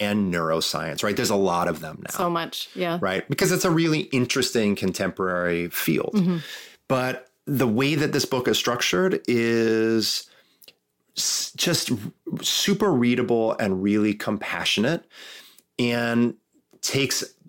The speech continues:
Speaker 1: and there are immediate takeaways. And I, I think a lot of us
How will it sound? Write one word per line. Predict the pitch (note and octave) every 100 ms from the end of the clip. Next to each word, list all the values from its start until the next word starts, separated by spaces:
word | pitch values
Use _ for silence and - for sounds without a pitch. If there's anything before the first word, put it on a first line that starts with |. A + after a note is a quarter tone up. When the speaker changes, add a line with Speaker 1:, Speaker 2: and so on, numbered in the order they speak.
| -
Speaker 1:
and | A#2+ A2 G#2+ -
there | A2+ A2
are | G#2+ G2+ A2
immediate | G#2 G#2+ A#2+ B2 A#2
takeaways. | - G#2+ A2 A#2 G2 F2+ E2+ -
And | A2+
I, | A#2 -
I | A#2
think | C#3+ B2+
a | A#2
lot | G#2 G#2+ C3+
of | B2
us | A#2 G#2 -